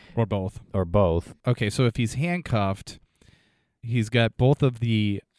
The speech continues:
Speaker 1: bracelets from the cuffs on both wrists and then the chain parts going around the, the pole?
Speaker 2: In theory, that would be the part that
Speaker 1: The pipe?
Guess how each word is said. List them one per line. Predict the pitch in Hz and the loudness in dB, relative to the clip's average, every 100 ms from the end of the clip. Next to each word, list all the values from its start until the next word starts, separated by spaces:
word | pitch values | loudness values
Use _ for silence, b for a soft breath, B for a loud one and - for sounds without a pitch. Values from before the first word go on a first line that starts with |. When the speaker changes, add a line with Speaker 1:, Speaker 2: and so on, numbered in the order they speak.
| _ _ 110 | _ _ -6
Speaker 1:
bracelets | 110 117 123 123 - 104 98 | 2 4 6 4 0 -2 -2
from | - 110 | -2 -2
the | 98 | -4
cuffs | - 123 113 - - | -2 2 2 2 -4
on | 117 101 | -2 -2
both | 95 107 101 | 2 2 2
wrists | 101 107 131 - - | 0 2 2 0 -6
and | 110 107 | -4 -4
then | 98 | -4
the | |
chain | 95 - 107 110 | -4 -2 -2 2
parts | 120 110 | 2 2
going | - 110 107 | 2 0 2
around | 101 104 104 | 0 0 -2
the, | 101 95 98 - _ _ _ _ _ _ _ - | -2 -2 -4 -8 _ _ _ _ _ _ _ -4
the | 104 - _ | -4 -4 _
pole? | - 120 156 269 - _ _ _ _ _ - | 2 4 4 0 -8 _ _ _ _ _ -2
Speaker 2:
In | 113 | 0
theory, | 113 117 104 98 | 6 6 8 6
that | 98 95 | 4 2
would | 92 | 0
be | 95 | -2
the | 87 | -2
part | - 92 87 - | -2 -2 -2 -4
that | 90 87 - | -6 -6 -4
Speaker 1:
The | 104 | -2
pipe? | 104 117 | 0 0